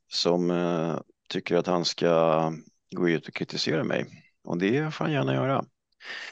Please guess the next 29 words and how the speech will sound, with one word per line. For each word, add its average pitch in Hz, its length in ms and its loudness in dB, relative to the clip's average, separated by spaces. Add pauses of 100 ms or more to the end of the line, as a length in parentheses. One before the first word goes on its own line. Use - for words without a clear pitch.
(240)
Och - 100 -6
det 101 80 4
är 110 60 4
smickrande 113 520 0
då - 160 4
att - 140 0
han - 120 -2
har 92 60 4
gjort - 220 0
en 95 120 2
video 113 420 0 (160)
tillägnad 101 520 0
just 82 260 -2
mig, - 220 -4
faktiskt. - 480 -10 (1600)
Eh, 78 360 4
och 58 140 2
då 107 80 6
säger - 300 4
han 120 100 4
ju 104 60 2
då 85 200 2
att 69 140 -2
jag 71 400 2
låter - 240 -4
säker - 460 -2
på 82 120 -10
min 76 180 -4
teori 82 520 -2